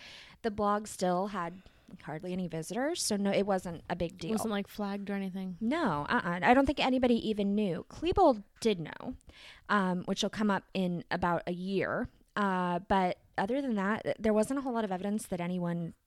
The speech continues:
Speaker 1: did anything except maybe download levels if they played with him. Is
Speaker 2: Okay.
Speaker 1: Doom like a, like a, I mean, not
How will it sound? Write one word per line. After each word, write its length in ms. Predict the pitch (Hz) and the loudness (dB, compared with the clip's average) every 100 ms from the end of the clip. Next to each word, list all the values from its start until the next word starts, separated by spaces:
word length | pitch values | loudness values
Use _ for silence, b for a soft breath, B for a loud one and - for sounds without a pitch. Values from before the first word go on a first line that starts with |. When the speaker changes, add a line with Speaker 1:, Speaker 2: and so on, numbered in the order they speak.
| - | -6
Speaker 1:
did 180 | 170 185 - | -2 0 0
anything 320 | 185 196 185 | 0 0 0
except 320 | 170 - - | -2 -4 -4
maybe 360 | 175 170 175 180 | -2 0 0 -2
download 440 | 170 175 180 175 | -4 -4 -4 -4
levels 440 | 170 180 180 175 | -4 -2 -4 -4
if 200 | 180 - | -8 -10
they 160 | - 185 - | -10 -10 -10
played 300 | - 160 196 | -10 -6 -6
with 200 | 262 - - | -6 -8 -14
him. 160 | 330 330 349 B B B 233 233 | -10 -10 -12 B B B -6 -2
Is 120 | 220 | -2
Speaker 2:
Okay. 80 | 196 | -2
Speaker 1:
Doom 200 | 311 381 | -4 -6
like 160 | 440 285 | -8 -8
a, 280 | 185 180 175 - _ b b b b b b b b b b - | -8 -8 -12 -16 _ b b b b b b b b b b -12
like 200 | 208 214 | -8 -6
a, 440 | 196 180 175 170 180 B B B B B B B B B B - _ _ _ _ _ | -4 -4 -6 -8 -12 B B B B B B B B B B -20 _ _ _ _ _
I 60 | 196 | -8
mean, 140 | 175 | -6
not 180 | 180 - | -6 -6